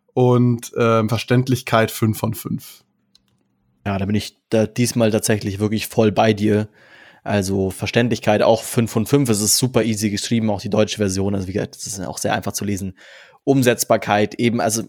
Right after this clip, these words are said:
Speaker 2: so, es ist nicht nicht umsetzbar, vielleicht auch, weil wir noch in keiner Ehe sind, also mag auch vielleicht da ein, ein, ein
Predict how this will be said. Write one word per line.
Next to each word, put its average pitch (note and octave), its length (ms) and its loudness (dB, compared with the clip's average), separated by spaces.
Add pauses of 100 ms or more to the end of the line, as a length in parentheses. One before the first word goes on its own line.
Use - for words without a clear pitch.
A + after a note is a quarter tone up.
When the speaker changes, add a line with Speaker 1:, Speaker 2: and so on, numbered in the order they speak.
(400)
Speaker 2:
so, B2+ 400 0
es C3 120 -2
ist - 140 0
nicht C#3+ 200 0
nicht D#3+ 260 0
umsetzbar, B2 920 0 (140)
vielleicht B2 520 0
auch, A2+ 380 2 (220)
weil A2 300 2
wir A#2 80 2
noch A2+ 160 0
in G#2+ 120 -4
keiner A2 300 0
Ehe B2+ 260 4
sind, A#2+ 360 0
also G#2+ 180 -4
mag G#2 280 -2
auch G2+ 140 -2
vielleicht A2 220 -6
da G#2 80 4
ein, G#2+ 300 -2
ein, G#2 320 -8
ein G#2 300 -8